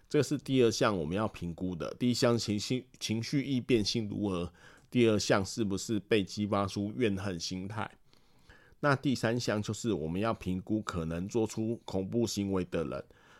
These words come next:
有没有相关的辅导及协助资源。比如说呢，他已经有求助于学校的辅导老师啊，有他旁边有些人，好朋友会劝他，这就比较不会做出恐怖行为啦。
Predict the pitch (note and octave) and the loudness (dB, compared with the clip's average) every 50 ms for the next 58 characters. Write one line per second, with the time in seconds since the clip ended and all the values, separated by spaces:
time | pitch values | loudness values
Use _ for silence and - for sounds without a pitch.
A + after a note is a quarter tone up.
0 | _ _ _ - G#2 G#2+ G2+ E2+ E2 F2 F#2 G#2 A#2 A#2+ A2 F2 E2 - - G#2+ | _ _ _ -4 0 0 2 2 2 2 2 4 4 4 4 2 0 0 0 0
1 | G2+ G#2+ A2 G#2 - - G#2 G#2 G#2 F#2 F#2 F2 E2+ - - F2+ F#2+ G2+ - - | 0 0 0 -2 0 2 2 2 4 4 2 0 0 -2 -4 -6 -6 -4 -2 -2
2 | F2 D#2 D#2 - - E2+ F2 F2 - - E2+ F2 - - B2 G#2+ F#2+ - - G2+ | -2 -2 -2 -4 -4 -4 -4 -4 -2 -2 -2 -2 -2 0 -2 -2 -2 -2 -4 -4
3 | G2 F#2+ D#2+ D2 F2 - _ _ _ _ _ _ - A#2+ A2 G#2 G#2 A2+ A2 - | -4 -2 -4 -6 -8 -10 _ _ _ _ _ _ 0 2 4 4 4 2 2 6
4 | C3 C3 C3+ C3+ B2+ A#2 A2+ G#2+ - - - - - - B2 C#3 C#3 A2+ F#2+ - | 6 8 8 8 6 6 2 0 -2 -12 -20 -20 -12 -4 0 2 2 2 2 2
5 | A2 A#2 B2 B2 - - - - - _ _ - G2+ F#2 F2 - - F#2+ F#2+ A2 | 2 2 2 0 -2 -6 -18 -20 -20 _ _ 0 0 0 0 0 0 0 0 0
6 | B2 B2+ B2 A2 G2+ F#2+ F#2 F2+ F#2+ G2 G2+ G2+ G2+ - - - G2 F#2+ - - | 2 2 4 4 4 4 2 2 2 0 0 -2 -4 -8 -8 -2 0 0 2 4
7 | B2+ A#2 G#2 G2 F#2 - - G2+ G2+ G2 F#2 E2 C#2 C#2+ - - G2+ G2+ G2+ G2 | 4 4 4 4 2 0 -2 0 2 2 2 2 -2 -4 -6 -4 -2 0 2 2
8 | G2 F#2+ F#2+ - - - - _ - - G#2+ G#2 F#2 F2+ - - A2 C3 B2+ - | 2 0 -2 -4 -12 -20 -20 _ -4 0 2 2 2 2 0 0 0 0 0 0
9 | G#2 F#2 G2 A2 B2 A#2+ G2+ F2+ F#2+ - A2+ A2 G#2 F2 E2 F#2 F2+ - - F#2+ | -2 -2 0 0 0 0 0 0 -2 0 0 0 0 0 -2 -4 -6 -6 -4 -4
10 | G2+ A#2 A2+ A2+ G#2+ G2 G2+ A2+ A2 - - A#2+ A#2 A2 G#2 A2 A#2 G#2+ G2 - | 0 0 0 2 2 0 0 0 0 0 0 0 0 0 0 2 2 2 2 0
11 | - - - - - - - D#3+ C3 D3+ C#3 G#2+ - F#2 E2+ - - B2+ B2 G2+ | -4 -16 -20 -20 -6 0 0 2 4 4 2 2 2 -4 -6 0 2 4 4 4
12 | - - F#2+ F#2+ E2+ B2+ A#2 A2+ - A#2 G#2 - - A2 G#2 - - F2 D2 B1 | 2 -2 -4 -2 2 2 2 4 4 2 2 2 0 -4 -6 -6 -6 -8 -8 -6
13 | - A#2+ A#2 G2 - - G#2 G#2 G#2+ G#2+ A2 A2 F2+ D#2 D2 C2+ C2 D2+ - | -4 -4 -2 -2 -4 -6 -8 -8 -8 -6 -4 -4 -2 -4 -4 -6 -6 -8 -8